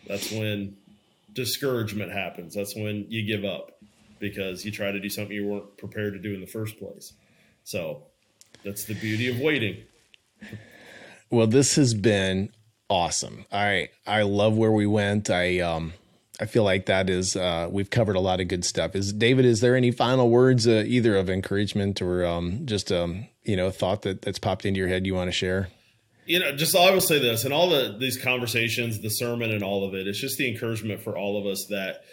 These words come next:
Speaker 1: um, man, sometimes we hear conversations like this and we think it's just, it's just for us. The more we have these co-, it, it, man, we're all on the same journey here.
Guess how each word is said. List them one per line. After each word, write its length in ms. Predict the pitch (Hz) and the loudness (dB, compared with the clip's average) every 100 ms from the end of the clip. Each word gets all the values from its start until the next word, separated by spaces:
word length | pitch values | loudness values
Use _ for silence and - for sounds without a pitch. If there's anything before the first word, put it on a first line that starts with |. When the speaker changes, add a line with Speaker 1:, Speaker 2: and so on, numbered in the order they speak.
| - _ | -20 _
Speaker 1:
um, 520 | 101 101 92 85 82 - _ _ _ _ _ | -4 -2 -4 -6 -12 -18 _ _ _ _ _
man, 300 | 143 147 135 | -4 -2 -2
sometimes 380 | 156 147 156 127 | -2 0 -2 0
we 100 | 117 | -2
hear 200 | 117 113 | -2 -2
conversations 640 | 113 110 107 110 110 110 | -4 -4 -2 -2 -2 -2
like 140 | 113 | -2
this 200 | 107 113 | -2 -2
and 80 | 113 | -2
we 80 | 104 | -4
think 200 | - 101 | -4 -6
it's 160 | 101 - | -6 -6
just, 200 | 104 - | -8 -8
it's 120 | 107 | -8
just 220 | 110 113 - | -6 -6 -6
for 160 | 98 | -8
us. 460 | 92 101 113 - - _ - _ _ - - 131 139 | -4 -4 -4 -8 -14 _ -20 _ _ -20 -12 -6 0
The 80 | |
more 200 | 147 170 | 4 4
we 120 | 156 131 | 4 2
have 140 | 123 | 2
these 120 | 110 | 0
co-, 80 | 127 120 107 | -2 -4 -4
it, 200 | 143 143 | -6 -4
it, 140 | 151 147 - _ _ _ | -10 -10 -18 _ _ _
man, 180 | 170 202 | 0 2
we're 120 | 220 | 6
all 200 | 139 110 | 6 4
on 60 | 101 | 0
the 60 | |
same 360 | 95 104 98 92 _ _ - | -4 -4 -4 -8 _ _ -12
journey 420 | 113 110 104 107 | -4 -2 -2 -2
here. 400 | 110 113 120 117 | 0 -2 -4 -8